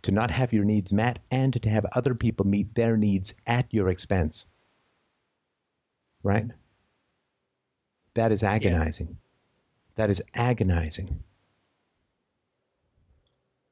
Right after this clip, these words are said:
Speaker 1: And who taught you verbal cruelty? Well, your parents taught you verbal cruelty because they met, had their needs met at your expense. And then you turn around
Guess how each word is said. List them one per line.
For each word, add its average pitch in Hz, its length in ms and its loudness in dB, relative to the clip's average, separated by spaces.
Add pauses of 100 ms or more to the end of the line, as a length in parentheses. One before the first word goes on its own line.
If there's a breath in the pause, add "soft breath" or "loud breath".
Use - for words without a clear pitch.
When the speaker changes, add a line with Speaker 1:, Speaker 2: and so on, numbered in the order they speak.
(2500)
Speaker 1:
And 95 120 2
who 127 160 0
taught 113 320 -2
you 110 80 2
verbal 110 320 0
cruelty? 120 560 -2
Well, - 160 0
your 160 100 0
parents - 360 -2
taught 92 240 -2
you 92 60 0
verbal 82 300 0
cruelty 78 420 -6 (760)
because 92 280 -2
they 92 140 2
met, 92 320 -2
had 95 220 0
their 117 160 0
needs 117 260 0
met 95 260 0 (200)
at 92 220 0
your 87 120 2
expense. 82 560 -4 (1000)
And 90 140 0
then 87 120 2
you 90 140 2
turn 98 220 0
around 95 460 2